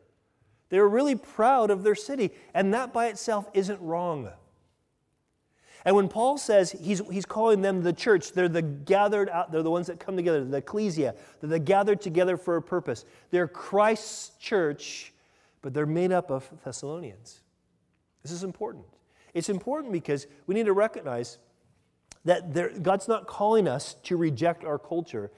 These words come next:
He's calling us to glorify God in our culture. I mean, even me as an American, I don't have to reject all my culture. It's true. Even me. You go, "There's no culture in America." I know what you're thinking. <laughs>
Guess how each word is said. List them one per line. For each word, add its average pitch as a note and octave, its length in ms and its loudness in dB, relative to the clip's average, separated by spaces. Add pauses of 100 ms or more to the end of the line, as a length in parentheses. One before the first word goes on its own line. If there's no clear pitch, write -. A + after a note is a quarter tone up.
(140)
He's E3 180 -8
calling F#3 260 -4
us E3 120 -6
to D3+ 100 -6
glorify C#3+ 420 -2
God C#3 320 -6 (260)
in E3 180 -6
our B2+ 120 -6
culture. - 400 -16 (340)
I - 80 -2
mean, B3 140 0
even C#4+ 240 -2
me D4+ 140 2
as A#3 100 6
an A3 80 -2
American, A#3+ 400 -4
I C#3 80 0
don't G3+ 100 -4
have F#3 100 -4
to E3+ 60 -8
reject E3 280 -4
all E3+ 80 -6
my F3 100 -8
culture. G#3 320 -10 (300)
It's A3+ 160 -10
true. F4 280 -6 (320)
Even E4 220 -4
me. F#4 220 -4 (1600)
You D#3 100 -6
go, D#3 60 -2
"There's F3 180 -6
no E3 120 -8
culture A2+ 340 -14
in G2 40 -14
America." G2 520 -12
I D3+ 80 -12
know G3+ 80 -10
what F#3 100 -10
you're B2+ 100 -8
thinking. F2 380 -14
<laughs> - 60 -18